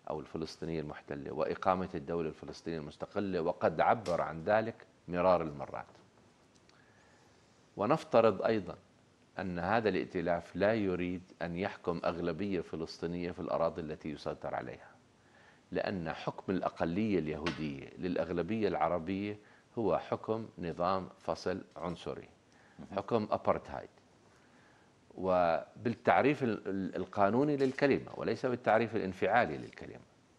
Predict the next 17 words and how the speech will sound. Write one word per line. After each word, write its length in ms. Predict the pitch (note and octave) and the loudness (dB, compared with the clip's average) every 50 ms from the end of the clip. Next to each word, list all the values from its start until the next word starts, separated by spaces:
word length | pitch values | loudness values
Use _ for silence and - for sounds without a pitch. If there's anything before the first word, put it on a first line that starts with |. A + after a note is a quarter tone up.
| _ _ - - - - - _ _ | _ _ -20 -20 -20 -20 -20 _ _
طيب، 160 | - D2+ C2+ - - - - - _ - - - - - - - - | 0 0 0 -2 -8 -20 -20 -20 _ -20 -20 -20 -20 -20 -20 -10 -6
إذا 220 | - G2+ F#2+ F#2+ - | 0 4 4 4 4
إسرائيل 580 | G2+ - - A#2 A#2 - - E3 D3 A#2+ G#2+ | 2 4 6 8 8 10 8 8 6 8 8
لا 120 | A2 A#2+ C3 | 8 6 6
تريد 440 | B2+ - A#2+ G2+ F2+ D#2+ C2+ - - - - - _ _ _ _ _ - | 6 4 4 6 6 4 0 -2 -8 -16 -20 -20 _ _ _ _ _ 2
لا 200 | F2+ G#2 A#2+ C3 | 6 6 6 8
دولة 320 | B2 C#3+ C#3+ C#3 C3 B2+ | 8 8 8 8 8 6
فلسطينية 600 | A2+ - A#2+ A2+ G#2+ - - A#2 A#2 A#2+ A#2+ A2+ | 4 2 -2 -2 -2 -4 -4 -2 -2 0 2 4
ولا 320 | G#2+ G#2 G#2+ A2 A2+ G#2+ G2 | 6 6 6 6 6 4 4
أغلبية 480 | F#2 F2 F#2 F2+ E2 D#2+ E2+ D#2+ D2+ | 2 2 0 0 0 0 -2 -4 -4
فلسطينية، 640 | D2 - D#2 C#2+ C2+ - - - - - - - - - - _ _ _ _ _ _ _ _ _ _ _ _ _ | -6 -8 -12 -14 -14 -16 -14 -16 -16 -16 -16 -18 -18 -20 -20 _ _ _ _ _ _ _ _ _ _ _ _ _
ما 100 | - F#2+ | -4 -2
هو 220 | G2+ G2+ G2 F2+ E2+ | -2 0 -2 -2 -2
البديل 460 | D#2+ D2 D#2+ D#2 C2+ - D2 C2+ C2 - - - - - | -2 -2 -4 -6 -6 -6 -10 -10 -10 -14 -18 -16 -10 -8
الوحيد؟ 580 | - E2 D#2 D2 D#2+ E2 D#2 - - D#2+ - - - - - - - - - - - - | -6 -4 -4 -4 -4 -4 -4 -2 -2 -2 -2 -2 -4 -4 -6 -8 -10 -12 -14 -14 -10 -8
هو 80 | C#2+ C#2+ | -8 -8
التهجير. 480 | - - - - - - - - - | -8 -8 -10 -12 -12 -12 -14 -16 -18